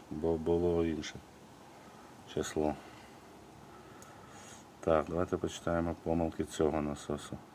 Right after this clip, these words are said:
Помилок немає. Треба тепер порівняти версію програми. Підходить вона чи ні?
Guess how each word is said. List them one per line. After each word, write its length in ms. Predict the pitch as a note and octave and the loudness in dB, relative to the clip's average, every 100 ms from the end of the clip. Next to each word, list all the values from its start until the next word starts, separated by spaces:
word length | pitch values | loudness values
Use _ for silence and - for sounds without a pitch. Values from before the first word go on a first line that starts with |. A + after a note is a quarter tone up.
| - - - - - - - - - - - - - - - | -20 -20 -20 -20 -20 -20 -20 -20 -20 -20 -20 -20 -20 -12 -2
Помилок 460 | F#2 A2 G#2+ - | 2 4 2 2
немає. 680 | F2 F#2 E2 D2 D2 D2 C#2+ - - - - - - - - - - - - | 2 4 6 6 4 4 2 -2 -12 -18 -18 -18 -18 -16 -16 -14 -14 -14 -2
Треба 300 | - F2+ F#2+ | 6 8 8
тепер 300 | F#2 F2+ F2 | 6 4 4
порівняти 600 | - E2 E2 F#2 G2+ F2 | 6 6 8 6 6 6
версію 500 | E2+ E2+ - F2 E2 | 6 6 4 2 2
програми. 600 | D#2 D#2+ D#2+ D2 C#2 C#2+ - | 4 2 4 4 4 2 -2
Підходить 440 | - - G2+ F#2+ | -2 4 8 8
вона 240 | D#2+ D2+ D2 | 6 2 0
чи 160 | - | 0
ні? 180 | D2+ | 2